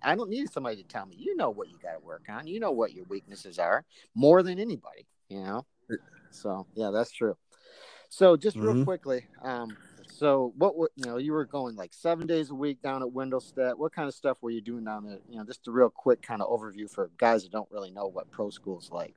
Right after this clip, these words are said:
Speaker 1: What was it like down there?
Speaker 2: So, <clears throat> so every day we started off in the classroom, and we'd do, like, three,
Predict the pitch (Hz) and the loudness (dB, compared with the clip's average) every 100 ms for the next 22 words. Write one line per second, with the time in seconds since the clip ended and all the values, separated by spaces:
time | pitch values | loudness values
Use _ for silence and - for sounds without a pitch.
0 | _ - 113 101 95 98 - 82 82 - | _ -2 0 0 -2 -2 -4 -10 -10 -14
1 | - - - - - _ _ _ _ - | -20 -20 -20 -20 -20 _ _ _ _ -20
2 | _ _ - - - - - - - - | _ _ -20 -20 -20 -20 -20 -20 -20 -20
3 | - - - - - - 180 175 175 175 | -20 -20 -20 -20 -6 6 10 12 10 8
4 | _ _ - 185 156 - - 151 170 196 | _ _ -2 0 0 -4 6 10 10 12
5 | 160 160 151 - 147 143 139 135 135 131 | 12 10 8 6 6 6 6 4 2 -8
6 | 123 123 113 107 104 104 104 _ _ 113 | -10 -8 -8 -10 -16 -16 -18 _ _ -12
7 | 110 110 113 110 120 113 107 101 - 123 | -8 -4 -4 -2 0 2 0 -2 -4 -2
8 | 123 123 113 | 0 0 -4